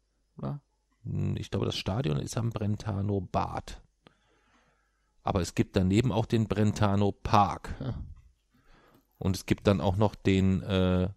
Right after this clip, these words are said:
Speaker 2: den Spielplatz am
Speaker 1: Ja.
Speaker 2: Brentano-Bad.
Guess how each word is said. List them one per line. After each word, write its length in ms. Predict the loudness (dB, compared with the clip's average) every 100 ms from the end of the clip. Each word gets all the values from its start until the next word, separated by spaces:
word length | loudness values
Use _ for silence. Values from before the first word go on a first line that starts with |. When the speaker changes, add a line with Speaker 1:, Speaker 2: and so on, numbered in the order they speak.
| _ 0
Speaker 2:
den 160 | 0 0
Spielplatz 640 | 0 2 2 2 -4 -4 -2
am 160 | 2
Speaker 1:
Ja. 160 | 4 4
Speaker 2:
Brentano-Bad. 1300 | 4 2 0 0 2 0 -2 2 4 4 2 -6